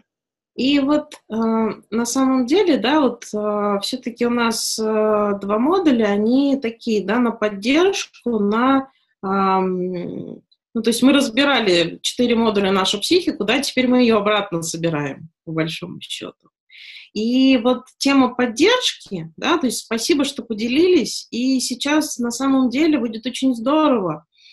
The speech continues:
если вы себе позволите вот, ну, любую подушку, игрушку взять вот на руки,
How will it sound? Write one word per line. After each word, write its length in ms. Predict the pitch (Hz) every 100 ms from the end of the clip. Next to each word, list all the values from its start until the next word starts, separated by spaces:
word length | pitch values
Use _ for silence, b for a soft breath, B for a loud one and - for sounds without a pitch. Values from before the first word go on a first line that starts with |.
| b b
если 320 | 233 277 262
вы 220 | 269 285
себе 260 | 277 233 233
позволите 640 | 233 233 233 277 269 - 190
вот, 100 | -
ну, 140 | 226
любую 360 | 254 254 311 349
подушку, 680 | 339 262 226 220 - - 254
игрушку 540 | 262 247 247 226 - 202
взять 380 | 208 311 427
вот 200 | 269 262
на 240 | 233 240 220
руки, 420 | 180 165 170 165